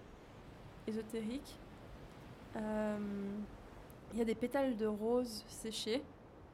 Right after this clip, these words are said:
Et t'as un peu l'impression que, euh, finalement, les, les meubles ont été bougés comme s'il y avait quelque chose qui s'était fait un peu dans la vitesse comme ça, parce que les meubles ont été déplacés de manière un peu ma-,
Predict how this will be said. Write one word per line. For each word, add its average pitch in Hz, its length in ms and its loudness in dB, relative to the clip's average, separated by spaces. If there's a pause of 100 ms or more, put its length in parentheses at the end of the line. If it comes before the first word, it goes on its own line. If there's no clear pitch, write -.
(840)
Et 277 160 10
t'as 254 160 6
un 214 40 4
peu 254 140 2
l'impression 262 600 4
que, 233 280 2 (800)
euh, 220 380 2 (140)
finalement, 233 280 4
les, 254 240 6
les 208 80 4
meubles 226 220 6
ont 233 80 6
été 214 180 0
bougés 226 340 2
comme 247 140 2
s'il - 180 -2
y 233 40 2
avait 220 80 2
quelque 226 160 -6
chose 262 120 -2
qui - 100 -4
s'était - 180 -4
fait 240 300 2 (440)
un 220 60 4
peu 262 100 6
dans 254 80 10
la 214 80 8
vitesse 240 340 6
comme 220 160 0
ça, 240 160 2
parce 220 200 0
que 226 100 -2
les 208 160 2
meubles 226 240 4
ont 214 40 4
été 208 140 0
déplacés 214 500 2 (360)
de 214 60 6
manière 214 120 8
un 208 60 8
peu 220 80 0
ma-, 220 200 6